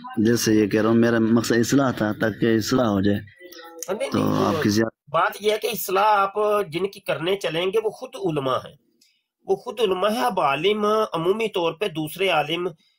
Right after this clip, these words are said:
Speaker 2: की नहीं सुनता, वो ये एक मजाज है, वो नहीं सुनते, वो कहते हैं, "मैं, मैं
Speaker 1: मैं
Speaker 2: नहीं।"
Speaker 1: अपनी, मैं अपनी इसलाह चाहता था हुजूर।
Speaker 2: अच्छा, अच्छा।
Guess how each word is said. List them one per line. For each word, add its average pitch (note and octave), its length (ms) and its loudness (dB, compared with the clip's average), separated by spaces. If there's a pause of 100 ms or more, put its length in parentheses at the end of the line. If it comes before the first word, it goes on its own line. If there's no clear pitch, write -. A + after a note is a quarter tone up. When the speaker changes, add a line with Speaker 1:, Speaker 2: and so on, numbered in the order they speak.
(260)
Speaker 2:
की D3 680 -2
नहीं F#3 140 0
सुनता, G2 420 -8
वो F2+ 340 -10
ये G2+ 160 -8
एक C3+ 120 -10
मजाज C3+ 480 -4
है, - 200 -20
वो B2+ 80 -12
नहीं G#3 120 -6
सुनते, - 420 -16
वो D#2+ 160 -20
कहते - 400 -20
हैं, A3 80 -12
"मैं, C#3+ 120 -8
मैं A2 180 -6
Speaker 1:
मैं C#3+ 500 0
Speaker 2:
नहीं।" - 20 -2
Speaker 1:
अपनी, - 1120 -8
मैं A#2 440 2
अपनी A#2+ 240 2
इसलाह G#2 260 0
चाहता F#2+ 220 2
था G2+ 140 0
हुजूर। G#2 220 2 (960)
Speaker 2:
अच्छा, - 220 -6
अच्छा। - 240 -18